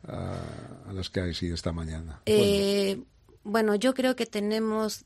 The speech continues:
Speaker 2: tres cuartos de cada,
Speaker 1: Tres
Speaker 2: de cada,
Speaker 1: cuartos.
Speaker 2: de cada opción y un, y un cuarto va a la alternativa que es mae.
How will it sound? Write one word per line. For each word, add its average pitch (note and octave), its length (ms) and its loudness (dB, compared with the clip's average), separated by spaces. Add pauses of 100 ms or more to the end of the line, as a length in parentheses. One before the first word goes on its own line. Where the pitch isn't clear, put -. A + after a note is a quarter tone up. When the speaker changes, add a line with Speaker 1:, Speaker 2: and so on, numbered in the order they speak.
(120)
Speaker 2:
tres A3+ 220 -2
cuartos A3+ 360 0
de G3+ 140 -2
cada, G3+ 460 0
Speaker 1:
Tres F#3+ 100 -2
Speaker 2:
de F#3 100 2
cada, G#3+ 260 2
Speaker 1:
cuartos. G3+ 200 2
Speaker 2:
de F#3+ 80 -6
cada G3 180 -2
opción A3 280 -4
y G#3 40 0
un, G#3 180 0
y G3+ 40 0
un G3+ 100 -2
cuarto G#3 320 -2
va G3+ 300 2
a F#3+ 180 -2
la F#3+ 120 4
alternativa G3 680 0
que G3 140 -4
es F#3 120 -4
mae. E3 280 -2